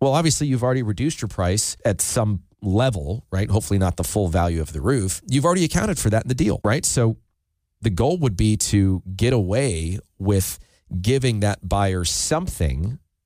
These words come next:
and, and acknowledging, like, "Yeah, hey, I get it. In the next probably twelve months or whatever, you're probably gonna need to replace the roof before it starts leaking," all right? And then it causes more problems.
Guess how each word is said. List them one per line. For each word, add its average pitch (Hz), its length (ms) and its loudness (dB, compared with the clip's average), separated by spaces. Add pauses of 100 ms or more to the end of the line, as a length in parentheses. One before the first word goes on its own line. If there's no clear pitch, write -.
(140)
and, 104 240 2
and 104 140 2
acknowledging, 101 600 0
like, 90 240 -4
"Yeah, 101 100 2
hey, 85 240 2
I 95 120 2
get 92 180 0
it. 85 140 -4
In 92 120 -4
the 87 80 -4
next 90 360 -4 (140)
probably 90 640 0
twelve 95 380 0
months 104 260 0
or 95 60 -2
whatever, 98 500 0 (240)
you're 113 120 -2
probably 135 220 2
gonna 104 140 0
need 98 140 -4
to 95 80 -2
replace 85 340 0
the 90 100 -2
roof 85 240 0
before 90 280 0
it 80 60 -2
starts 82 300 0
leaking," - 380 -4
all 85 60 2
right? 90 100 4
And - 80 -6
then 92 80 2
it 85 100 -4
causes 82 360 -2
more 82 160 -4
problems. - 500 -8